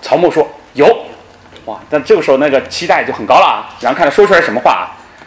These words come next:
？“只注意祭祀鬼神而轻忽武士，不是教民之道。”这是他说出来的话，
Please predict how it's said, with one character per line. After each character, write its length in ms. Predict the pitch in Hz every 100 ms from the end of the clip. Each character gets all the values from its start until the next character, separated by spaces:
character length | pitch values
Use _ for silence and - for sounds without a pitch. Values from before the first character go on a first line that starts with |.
| - - - - - _ -
？“只 240 | - 175
注 240 | 185 311 277
意 140 | 196
祭 180 | - 247
祀 180 | 240 202
鬼 220 | 139 101
神 340 | - 113 127 -
而 140 | 123
轻 280 | 143 226 226
忽 160 | -
武 240 | 214 120 90
士， 280 | - 156 -
不 100 | 98
是 180 | 110 156
教 180 | - 151
民 160 | 98 110
之 120 | 135
道。” 180 | 151 - - - - _ _
这 120 | - 185
是 60 |
他 120 | 151
说 140 | 147 147
出 80 | 123
来 60 |
的 60 |
话， 60 | 101